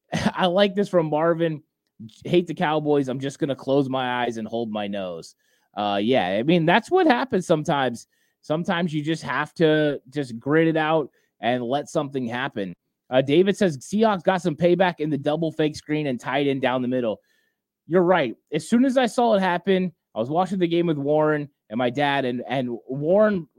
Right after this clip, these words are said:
me and Warren right away was like, "Oh, man, they beat us with our own play." And the funny thing is, is, right, Greg Olsen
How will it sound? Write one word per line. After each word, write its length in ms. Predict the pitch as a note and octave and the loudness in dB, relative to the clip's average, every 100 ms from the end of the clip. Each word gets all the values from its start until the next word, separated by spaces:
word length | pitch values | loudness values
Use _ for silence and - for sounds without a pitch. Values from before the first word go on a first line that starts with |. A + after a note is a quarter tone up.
| C#3+ - | -12 -4
me 160 | F3 | 0
and 100 | F#3 | 2
Warren 220 | E3+ F3+ D#3+ | 2 2 2
right 160 | D#3+ | 2
away 140 | D#3 D3+ | 2 2
was 80 | |
like, 160 | C#3 C3+ | 0 -4
"Oh, 200 | F#3+ F3+ | 0 2
man, 260 | D#3 E3+ F#3 | 2 2 2
they 100 | D#3 | 0
beat 260 | C#3+ F3 F#3 | 0 0 2
us 140 | F#3 | 0
with 120 | E3+ | 2
our 140 | D3+ D3+ | 4 4
own 180 | D3+ | 0
play." 460 | C3 - D3 B2 G2 _ _ _ _ _ _ | -4 -2 0 0 -4 _ _ _ _ _ _
And 200 | F3+ A3 | 2 4
the 80 | G#3 | 2
funny 320 | - C4+ G4 | 2 2 2
thing 240 | G4 C#4 G#3+ | 0 -2 0
is, 260 | G3 A3 | 0 0
is, 160 | G3 D#3 | -2 -4
right, 300 | F#3 A3 G3 _ | -4 -4 -8 _
Greg 280 | D3 B3 D#4 | -2 0 2
Olsen 520 | A#3+ C#4+ - D4 D#4+ | 0 0 -2 -6 -6